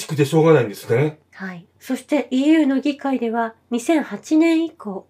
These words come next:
Speaker 2: 殺されたパレスチナ人は十五万人、うち子供は三万三千人。なぜそれでイスラエル人を友と呼ぶのかという、イーユーのクレア・デイリー議員がいるんですよね。この方はずっとワクチンのことも、そしてウクライナ戦争のことも、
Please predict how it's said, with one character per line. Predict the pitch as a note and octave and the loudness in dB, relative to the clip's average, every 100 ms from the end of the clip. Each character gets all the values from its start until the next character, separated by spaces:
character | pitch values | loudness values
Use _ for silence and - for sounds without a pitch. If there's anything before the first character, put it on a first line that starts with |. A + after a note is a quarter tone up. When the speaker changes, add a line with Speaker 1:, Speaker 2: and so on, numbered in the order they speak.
| - | -8
Speaker 2:
殺 | C4 C#4+ | -2 -2
さ | D4 D4+ | 0 0
れ | C#4+ | 0
た | C#4 | -2
パ | C#4 | -4
レ | B3+ D4 | -4 -4
ス | - | -4
チ | D#4 | -2
ナ | D#4 | 0
人 | A#3 A3 | 0 -4
は | F#3+ | -4
十 | F3+ C4 D#4+ | -4 0 2
五 | E4 | 2
万 | D#4 D#4 C#4 | 0 -2 -2
人、 | C#4 - _ - | -4 -6 _ -6
う | A3+ | -6
ち | A3+ C4+ | -4 -6
子 | A#3 | -2
供 | A#3 C4 B3 G#3+ | 0 0 0 -4
は | G#3+ | -6
三 | A#3 C#4+ C#4+ | -6 -2 0
万 | D#4 A3+ | 0 -2
三 | A#3 B3+ | -4 -2
千 | B3+ A#3 | -2 -2
人。 | A3+ G3+ _ - | -4 -6 _ -6
な | B3 F4+ | -2 4
ぜ | G#4 | 2
そ | G4 D4+ | 2 -2
れ | C4 | 0
で | A#3 A3 _ _ - | -4 -8 _ _ -12
イ | |
ス | G#3 C4+ | -6 -2
ラ | C4+ C#4 | -2 -2
エ | |
ル | C4+ | -4
人 | A3 G#3+ G3 | -4 -4 -6
を | F#3 G3 | -8 -12
友 | C4+ C4+ C4 | -6 -4 -4
と | G#3 | -4
呼 | G3 F#3+ | -6 -4
ぶ | B3 | -4
の | A#3 | -4
か | A3 A3 | -6 -10
と | F#3 | -12
い | E3+ | -16
う、 | D#3 _ - | -20 _ -6
イ | A#3 | -4
ー | B3 | -2
ユ | A#3 G#3 | -4 -6
ー | F#3 | -10
の | F3+ E3 _ _ | -14 -16 _ _
ク | - A#3+ | -8 -2
レ | D4+ | 0
ア・ | D4+ | 0
デ | D#4 D#4 | 2 0
イ | |
リ | C4+ G#3+ | 0 -2
ー | |
議 | G3+ | -2
員 | G3 F3 | -4 -6
が | E3+ | -12
い | |
る | F3 F#3+ | -8 -10
ん | |
で | F3+ | -10
す | E3+ | -16
よ | |
ね。 | E3 F3+ _ _ _ _ | -16 -18 _ _ _ _
こ | C#4 | -2
の | F4 | 0
方 | G4 G4 | 2 2
は | |
ず | - | 2
っ | A3 | -4
と | B3+ G3+ | -6 -6
ワ | A3 | -8
ク | - | -10
チ | - A#3+ | -8 -4
ン | |
の | A3 | -6
こ | F#3 | -8
と | F#3 | -16
も、 | F3 D#3+ _ _ | -18 -20 _ _
そ | - A#3+ | -12 -10
し | |
て | - D4+ - | -2 -4 -4
ウ | |
ク | - | -6
ラ | C4+ | -4
イ | C4 | -4
ナ | C4+ | -4
戦 | D4+ D4 | -4 -4
争 | B3+ | -4
の | G#3+ | -10
こ | G3+ | -12
と | F#3+ F#3+ | -16 -16
も、 | F3 | -16